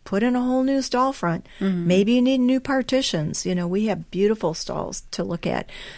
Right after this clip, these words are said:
Speaker 1: um, gorgeous between, uh, kit stalls that are just very simple stalls all the way to,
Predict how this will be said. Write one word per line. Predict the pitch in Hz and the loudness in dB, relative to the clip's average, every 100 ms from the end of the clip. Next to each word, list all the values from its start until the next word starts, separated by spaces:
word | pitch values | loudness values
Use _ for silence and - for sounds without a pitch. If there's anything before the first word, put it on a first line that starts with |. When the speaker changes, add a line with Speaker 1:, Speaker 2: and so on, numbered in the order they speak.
| - | -6
Speaker 1:
um, | - 175 160 - | 0 2 0 -2
gorgeous | 190 196 165 156 | 0 0 0 -2
between, | - 180 - 180 170 165 - - - - - - | -2 -6 -4 -2 0 -2 -4 -12 -20 -20 -8 -4
uh, | 160 156 - | -2 -2 -4
kit | - 220 - | -2 -2 -4
stalls | - 196 196 214 - | -4 -2 0 -2 -4
that | 180 | -4
are | 165 160 | -4 -4
just | 165 - | -6 -6
very | 160 151 | -6 -6
simple | - 302 370 285 | -4 -4 -4 -6
stalls | - 220 214 208 - | -4 -2 -2 -4 -4
all | 185 190 | -2 -2
the | |
way | 175 180 180 | 0 0 0
to, | - 175 170 | -2 -2 0